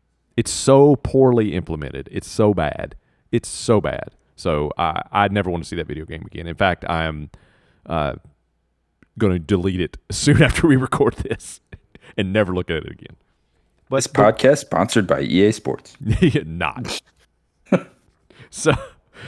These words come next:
Speaker 1: so let's move on to rolling the rule. I mean, spinning for the rule for week three, which will be the same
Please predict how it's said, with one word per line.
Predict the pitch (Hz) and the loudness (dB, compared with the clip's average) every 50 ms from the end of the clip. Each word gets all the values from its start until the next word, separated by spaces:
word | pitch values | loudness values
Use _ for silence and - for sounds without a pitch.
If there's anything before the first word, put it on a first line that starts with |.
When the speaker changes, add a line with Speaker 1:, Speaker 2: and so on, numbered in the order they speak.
| - - - | -12 -12 -4
Speaker 1:
so | - 139 139 | 0 2 4
let's | 151 170 - | 4 4 4
move | 170 190 175 165 | 2 2 4 4
on | 160 151 | 4 4
to | 135 120 | 4 2
rolling | 107 107 117 120 123 120 120 113 | 2 4 4 6 6 4 4 2
the | 107 98 | 0 0
rule. | 92 104 104 104 101 101 98 98 95 - - | 0 2 2 2 2 2 2 0 -2 -2 -2
I | 95 | -2
mean, | 95 92 85 | -4 -4 -6
spinning | - - 117 107 104 98 95 | -6 -4 -2 -2 -2 -2 -4
for | - - 104 | -4 -6 -4
the | 90 90 | -4 -4
rule | 85 85 95 95 92 92 90 90 87 - | -2 -2 0 0 0 0 0 -2 -2 -4
for | - 85 85 82 80 80 | -6 -4 -4 -4 -4 -2
week | 82 95 90 - | -2 -4 -4 -4
three, | - 92 90 92 87 85 | -4 -4 -2 -2 0 -2
which | 82 87 - - | -2 -4 -6 -4
will | 104 101 | -2 -2
be | 143 | 0
the | 123 117 | 0 -2
same | - - 139 127 131 127 123 123 120 120 117 | -2 0 0 0 2 0 0 0 -2 -4 -6